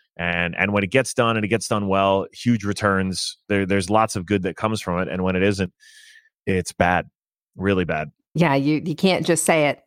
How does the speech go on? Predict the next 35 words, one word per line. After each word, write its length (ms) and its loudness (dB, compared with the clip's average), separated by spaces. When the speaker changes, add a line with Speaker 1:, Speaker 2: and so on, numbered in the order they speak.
Speaker 2:
You 100 -2
can't 280 0
just 180 0
have 180 2
stickers 340 0
on 140 2
a 80 2
laptop. 500 0
You, 180 2
you 120 2
have 220 2
to 100 2
really 220 4
Speaker 1:
Mm-hmm. 120 4
Speaker 2:
operationalize 680 0
them 180 0
and, 160 0
and 400 2
make 240 4
them 160 4
a 60 4
really, 400 4
really 200 4
powerful, 500 2
sharp 360 0
tool, 440 2
uh, 200 2
in 140 4
the 80 0
toolkit 500 0
when 220 4
used 220 2
well. 300 2
When 200 4
used 340 2